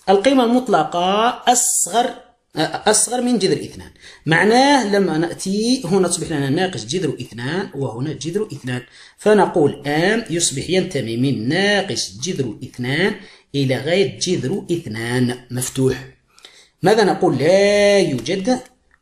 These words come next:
حلول للمعادلة.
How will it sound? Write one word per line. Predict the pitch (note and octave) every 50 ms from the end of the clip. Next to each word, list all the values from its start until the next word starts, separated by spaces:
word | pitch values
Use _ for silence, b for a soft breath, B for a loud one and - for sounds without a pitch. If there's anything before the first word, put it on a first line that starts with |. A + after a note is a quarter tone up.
| _ -
حلول | - D#3 D3+ D3+ D3+ C#3+ D3 D3+ D#3 E3 E3+ E3+ F3+ F#3 G3 G#3 A3+ A#3+ B3 - - - - C#3
للمعادلة. | C3 C3+ E3+ F#3 F#3+ E3+ D3 C3 B2+ B2 C#3 D#3 E3 E3+ E3+ E3+ E3+ E3+ E3+ E3+ E3+ E3+ F3 E3+ D3+ C#3 C3 B2 A#2+ B2 -